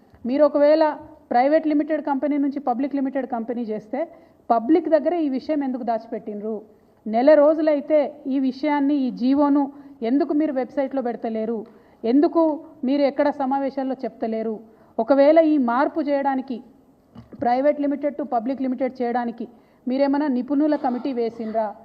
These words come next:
ఎందుకోసం తెలంగాణ భూములన్నీ తీసుకుపోయి స్టాక్ ఎక్స్‌చేంజ్‌లో కుదవబెడుతున్నారు? స్టా-, స్టాక్ ఎక్స్‌చేంజ్ మన చేతిలో ఉంటుందా?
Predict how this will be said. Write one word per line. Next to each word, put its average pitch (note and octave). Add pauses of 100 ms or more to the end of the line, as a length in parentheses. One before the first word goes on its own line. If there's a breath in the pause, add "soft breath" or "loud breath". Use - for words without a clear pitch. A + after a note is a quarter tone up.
(280 soft breath)
ఎందుకోసం D#4
తెలంగాణ D4
భూములన్నీ C4+
తీసుకుపోయి B3+
స్టాక్ B3
ఎక్స్‌చేంజ్‌లో B3+
కుదవబెడుతున్నారు? G#3+ (360 soft breath)
స్టా-, C4+
స్టాక్ B3+
ఎక్స్‌చేంజ్ C#4+
మన B3+ (120)
చేతిలో B3
ఉంటుందా? A3